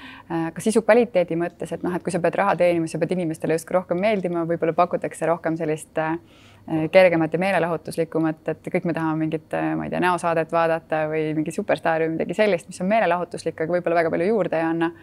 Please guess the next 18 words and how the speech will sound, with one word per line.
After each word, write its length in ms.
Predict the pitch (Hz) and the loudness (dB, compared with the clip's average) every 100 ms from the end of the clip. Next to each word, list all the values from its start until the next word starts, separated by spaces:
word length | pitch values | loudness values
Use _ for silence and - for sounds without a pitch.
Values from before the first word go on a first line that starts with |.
| - - - | -20 -10 -2
aga 220 | 165 160 156 | 2 2 0
noh, 140 | 165 | -4
kanal 240 | 180 160 156 | -2 0 2
teenib 240 | 185 160 | 2 0
selle 160 | 160 139 | -2 -2
pealt 160 | - | -2
väga 200 | 160 165 165 | -4 -4 -2
palju. 300 | 165 160 170 - - - _ | -2 -4 -6 -16 -20 -20 _
Äh, 220 | 160 160 165 | -2 0 0
teistpidi, 680 | 175 - 185 165 170 165 165 160 | -2 -2 -2 0 2 2 0 0
ma 80 | |
ei 80 | 156 | -2
tea, 140 | 156 156 | -2 -4
mingit 540 | - - - - 165 | -4 -4 -4 -4 2
osooni 540 | 170 170 196 185 170 165 160 | 2 4 4 4 4 2 2
või, 160 | 165 165 165 160 | 0 -2 -2 -4
äh, 380 | 160 165 165 | -6 -6 -8
või 80 | 165 | -6